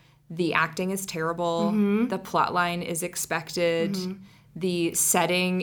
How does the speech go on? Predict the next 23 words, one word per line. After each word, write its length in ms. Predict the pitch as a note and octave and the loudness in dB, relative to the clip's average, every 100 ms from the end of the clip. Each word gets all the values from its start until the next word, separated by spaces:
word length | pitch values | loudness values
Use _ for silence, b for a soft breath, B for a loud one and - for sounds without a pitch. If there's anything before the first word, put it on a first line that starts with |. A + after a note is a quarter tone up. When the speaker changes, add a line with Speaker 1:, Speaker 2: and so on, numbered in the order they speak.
| - | 2
Speaker 1:
is 760 | F3 E3+ E3+ E3+ E3+ - - - _ - | 4 6 4 0 0 0 -2 -8 _ -14
very 480 | E3 G3 G3 G#3 A3 | 0 4 4 4 0
clearly 1040 | G#3+ - F3 F3 E3+ F3+ G3+ G#3 G#3+ A3 | -6 -8 -6 -4 -2 -2 0 0 0 0
on 240 | - F3 F#3+ | 4 4 4
a 20 | |
budget. 680 | F3+ D#3 D#3+ E3 E3 - - | 2 0 2 2 2 -2 -8
Speaker 2:
Yeah. 220 | G#3 F#3+ G3 - - - | -4 -4 -6 -18 -10 0
Speaker 1:
But 240 | D4+ D4+ | 0 2
they're 80 | E4+ | 0
just, 240 | F4+ F4+ | 0 2
like, 160 | G4 F#4+ | 0 0
so 240 | - F#4 | 2 2
warm 220 | E4+ E4+ | 4 2
and 120 | F4 E4 | 2 2
fuzzy, 440 | E4 C#4+ F#3+ E3 | 2 4 2 4
and 120 | F3 | 4
I 180 | A3 B3+ | 4 2
love 300 | C4 D#4 A3 | 0 0 0
them. 420 | E3+ E3 E3 E3+ - | -2 -2 -4 -6 -2
And 560 | F#3 F#3+ F#3+ F#3+ G3 | 0 2 2 0 0
so 180 | F#3+ A3 | 2 6
I 180 | G#3+ B3 | 6 4
just, 360 | C#4 C4 - | 2 -2 -2